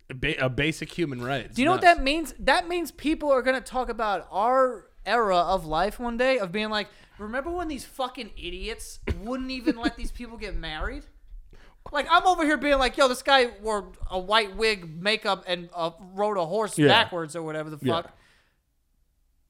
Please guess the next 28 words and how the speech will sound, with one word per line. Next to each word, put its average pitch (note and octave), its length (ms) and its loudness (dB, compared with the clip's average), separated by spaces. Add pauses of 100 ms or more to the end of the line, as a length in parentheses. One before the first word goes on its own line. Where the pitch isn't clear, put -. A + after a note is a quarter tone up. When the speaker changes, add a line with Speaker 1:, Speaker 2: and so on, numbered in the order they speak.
(100)
Speaker 2:
And F#3 320 -4 (920)
Speaker 1:
Like, A3+ 300 2
my A#3 200 4
thing D4 240 -2
is G#3+ 120 0
this, G3+ 240 -2
too. F#3+ 220 -2
Like, B2 420 -4
all E3 100 8
right, C#3 160 4
let E3 80 -2
me F#3+ 80 0
ask F#3+ 180 0
you F#3 60 -4
this. C3+ 420 -6 (220)
This A#2 100 -16
is C3+ 60 -10
a B2 40 -12
tough C3 160 -4
question. - 440 -2 (1800)
A B2+ 160 -4
boy D#3 580 -2
transitions D#3+ 760 -6
into C#3+ 340 -4
a B2 60 -2
girl, A2+ 540 -4
right? G#2 380 -6
Speaker 2:
Yeah. D3 360 -8